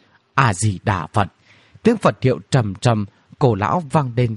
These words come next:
trong huyết hải, khiến người ta có cảm giác trang nghiêm và thần thánh vô cùng, nhưng tuyệt nhiên không biết xuất phát từ đâu. Bất quá, không khí đó nhanh chóng bị phá tan. Long Bảo Bảo cũng làm màu làm mè, chắp hai ngọn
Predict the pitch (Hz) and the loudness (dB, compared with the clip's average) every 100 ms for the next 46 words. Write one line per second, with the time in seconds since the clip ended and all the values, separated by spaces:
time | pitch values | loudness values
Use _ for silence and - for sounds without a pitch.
0 | - 127 117 202 - 113 92 - _ - | -4 -4 -2 -4 -4 -4 -4 -6 _ 0
1 | 226 170 113 202 202 233 - 131 104 87 | 2 2 0 0 0 -2 -2 -6 -6 -4
2 | 175 202 _ - 180 165 135 180 165 113 | -2 -4 _ -2 -2 -2 0 0 0 -4
3 | 107 87 - 80 - 139 208 - 139 104 | -2 -2 -4 -8 -4 -4 -4 0 -2 0
4 | 120 98 82 _ _ _ - 131 120 104 | -2 -2 -6 _ _ _ -2 0 0 -4
5 | - 117 - 113 113 - - 139 120 180 | -2 -2 -2 -2 -2 -6 -4 -2 0 -2
6 | - 180 - 226 - - 87 71 104 101 | -2 -6 -2 -4 -2 -6 -6 -2 -4 -4
7 | _ _ _ _ _ _ _ _ 160 156 | _ _ _ _ _ _ _ _ -2 -2
8 | - 131 190 - _ 165 135 143 127 143 | -2 -2 -4 -8 _ -2 0 -2 -2 -2
9 | 170 139 107 - 135 208 - 120 - _ | -2 -2 -2 -2 -2 -2 -4 -6 -6 _
10 | - 170 - 127 110 - _ _ _ - | -6 -6 -4 -4 -4 -8 _ _ _ 0
11 | 226 190 117 95 104 87 - 170 175 120 | 0 2 0 2 0 0 -2 -2 -2 -4
12 | 87 101 92 90 90 80 90 76 - _ | -4 -4 -4 -4 -6 -4 -8 -8 -14 _
13 | - 160 - - 110 95 104 | -4 -4 -4 -6 -4 -4 -6